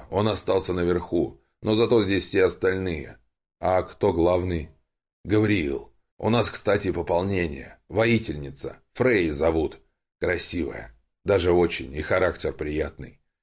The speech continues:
Если ты меня опять отошьёшь, я, знаешь ли, и на неё переключиться могу». «Делай, что хочешь», — с лёгкими нотками недовольства буркнула Ио.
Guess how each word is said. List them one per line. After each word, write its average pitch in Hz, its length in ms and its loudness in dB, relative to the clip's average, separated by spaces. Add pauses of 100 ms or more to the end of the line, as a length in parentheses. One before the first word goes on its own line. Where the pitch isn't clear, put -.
(120)
Если 87 280 0
ты 82 120 -6
меня 78 240 -4
опять 85 280 -2
отошьёшь, 85 640 -2 (220)
я, 101 200 4
знаешь 101 380 0
ли, 90 140 2
и 113 160 0
на 113 100 4
неё 110 300 2
переключиться 80 640 -6
могу». 76 480 -6 (580)
«Делай, 95 280 4
что 80 220 -4
хочешь», — - 500 -6 (300)
с - 80 -10
лёгкими 87 360 0
нотками 87 360 -2
недовольства 85 540 2
буркнула 80 560 -2
Ио. 85 420 0